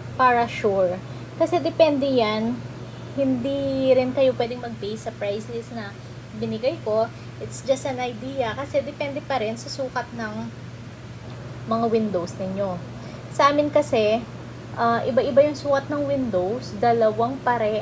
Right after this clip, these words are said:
ah, yung isa kasi sa kitchen, medyo maliit siya. But then, yung one window, I think it cost around eight thousand.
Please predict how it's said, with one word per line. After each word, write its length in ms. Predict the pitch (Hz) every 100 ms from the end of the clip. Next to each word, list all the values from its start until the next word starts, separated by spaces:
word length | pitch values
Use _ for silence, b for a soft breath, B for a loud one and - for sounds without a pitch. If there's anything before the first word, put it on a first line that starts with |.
| - 226
ah, 640 | 220 214 214 208 202 208 220 - - 247
yung 120 | 240 220
isa 220 | 220 226
kasi 260 | 220 233 277
sa 160 | 277 247
kitchen, 480 | 214 - 254 247
medyo 240 | 240 220 233
maliit 400 | 220 214 190 185
siya. 180 | - 247 B B B -
But 200 | 226 285 -
then, 280 | 233 247 247
yung 240 | 262 254 247
one 320 | 285 330 330
window, 400 | 320 277 233 240 254
I 240 | 233 247 247 -
think 240 | 294 302
it 120 | 285 - - -
cost 520 | 233 240 240 - - 247
around 480 | 233 226 226 220
eight 160 | 240 240 -
thousand. 720 | 214 196 214 - 185 220